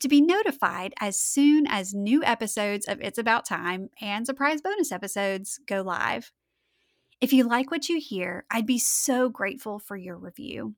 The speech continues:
Your reviews play a huge role in helping others find It's About Time in the search results. And you might just get a shout out in a future episode,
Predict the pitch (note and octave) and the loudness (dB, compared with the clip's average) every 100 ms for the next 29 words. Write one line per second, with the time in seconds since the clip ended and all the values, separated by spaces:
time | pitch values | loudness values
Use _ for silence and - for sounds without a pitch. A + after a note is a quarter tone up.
0 | _ _ - B3 E4 D#4+ B3+ C4+ C4+ - | _ _ 2 4 6 4 6 8 6 2
1 | - D4+ D4+ C#4 - D#4+ D#4+ C4 G#3 F3+ | -2 0 0 -2 -2 0 0 0 -2 0
2 | - G3+ F#3+ G#3+ G#3 B3 C#4 A3 G#3 - | -2 -4 -2 -4 0 0 2 0 -4 -4
3 | F#3 F3+ G3+ G#3+ F#3+ - G3 E3+ - C4 | -4 -2 -4 -6 -10 -8 -4 -2 -2 0
4 | D4 B3 A#3 A#3 B3 C4+ G#4 - G3 - | 2 2 0 0 -2 -2 -4 -4 -6 -4
5 | - - - - - - - - C4 D#4 | -4 -4 -6 -8 -20 -20 -20 2 8 8
6 | D#4 B3 B3 B3 A3+ A3 - C#4+ C#4 C#4 | 8 6 6 8 6 4 2 0 0 0
7 | C#4+ - F#3+ G3 F#3+ - G3+ G#3 - A#3 | 2 4 4 4 0 -2 -4 -6 -4 -4
8 | A#3 - F#4+ C4+ F#3+ F#3 F#3 F#3+ | -2 -2 -2 -2 -2 -2 -4 -10